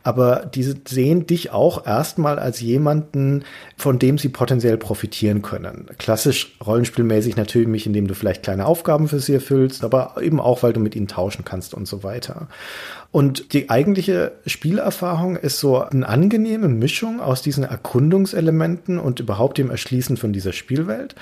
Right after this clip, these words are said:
Dann kommen rollenspieltypisch natürlich Kämpfe mit dazu und aber auch Rätsel. Es gibt Rätselräume, es gibt Schalterrätsel, Logikrätsel und so weiter. Und es gibt diese Questaufgaben, wo du mit Leuten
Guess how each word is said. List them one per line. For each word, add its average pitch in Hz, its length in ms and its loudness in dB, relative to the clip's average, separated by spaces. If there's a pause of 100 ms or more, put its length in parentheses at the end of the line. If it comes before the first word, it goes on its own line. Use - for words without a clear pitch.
(240)
Dann 139 200 2
kommen 143 260 4
rollenspieltypisch 127 880 2
natürlich 110 440 0
Kämpfe 147 380 0
mit 151 180 0
dazu 143 320 0
und 120 180 0
aber 107 220 -4
auch 98 200 -4
Rätsel. 180 560 0 (300)
Es - 140 -10
gibt - 220 -6
Rätselräume, 113 880 4
es 101 140 0
gibt - 180 -6
Schalterrätsel, 107 840 0
Logikrätsel 110 720 0
und 98 160 -6
so 92 120 -6
weiter. 165 460 0 (400)
Und 123 140 2
es 120 160 0
gibt - 400 -2 (420)
diese 123 480 4
Questaufgaben, - 1040 -2
wo 107 80 -2
du 107 80 0
mit 113 240 2
Leuten 123 800 2